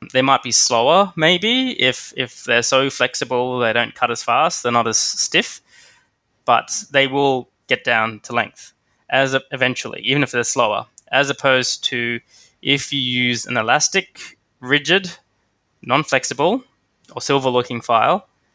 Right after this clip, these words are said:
they might seem fast in anteriors and premolars, but once you start dealing with more curved canals, uh, they're, they're more likely to ledge and break.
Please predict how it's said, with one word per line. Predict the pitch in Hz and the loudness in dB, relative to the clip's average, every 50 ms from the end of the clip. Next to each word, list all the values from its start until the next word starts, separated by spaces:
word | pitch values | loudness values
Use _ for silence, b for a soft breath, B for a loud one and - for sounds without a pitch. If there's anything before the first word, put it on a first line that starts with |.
| - | -10
they | - 135 123 127 | -2 0 2 2
might | 127 131 139 139 - - | 4 2 2 0 0 -4
seem | - 139 131 127 117 113 | -2 -2 0 -2 -2 -4
fast | - - 131 120 117 120 135 - - - - - - _ - | -2 2 4 4 6 4 4 2 -2 -6 -8 -10 -16 _ -4
in | - 120 113 117 117 117 117 113 113 113 110 - - _ - | 0 2 2 2 2 0 0 -2 -4 -4 -6 -8 -10 _ -2
anteriors | 131 123 127 123 - 135 117 113 127 160 180 190 180 151 | -2 -2 -2 0 0 2 4 4 4 4 2 0 -2 -4
and | 135 113 | -6 -6
premolars, | - - 120 117 113 113 110 120 156 190 202 208 190 - | -4 -4 -2 0 0 0 0 0 0 -2 -2 -4 -4 -2
but | - 123 - 127 | -2 -2 -2 2
once | 131 139 151 151 - - | 2 2 2 2 0 -2
you | 135 | -2
start | - - 131 123 113 - - | 2 2 2 2 2 0 -2
dealing | 131 131 123 123 117 | 0 0 0 0 -2
with | 113 110 123 | -4 -4 -2
more | 117 117 117 | -2 -2 -4
curved | - - 135 120 120 120 110 110 - - _ _ - _ _ _ _ _ _ | -2 0 2 2 2 2 0 -4 -12 -18 _ _ -20 _ _ _ _ _ _
canals, | - 123 107 104 107 123 160 196 208 - - - b b b b b b b b b _ _ _ _ - | -8 -6 -2 0 2 2 2 0 0 -4 -10 -10 b b b b b b b b b _ _ _ _ -2
uh, | - 127 117 117 | 0 2 2 2
they're, | 123 131 131 131 | 2 2 2 2
they're | - 135 131 | 2 0 0
more | 127 123 120 | 2 2 2
likely | 117 117 113 - - 127 | 4 2 2 2 -2 -8
to | 117 - 123 | -8 -4 0
ledge | 120 117 110 120 | 0 0 0 0
and | 117 110 | -4 -4
break. | - 113 101 95 - _ - | 0 0 0 0 0 _ -20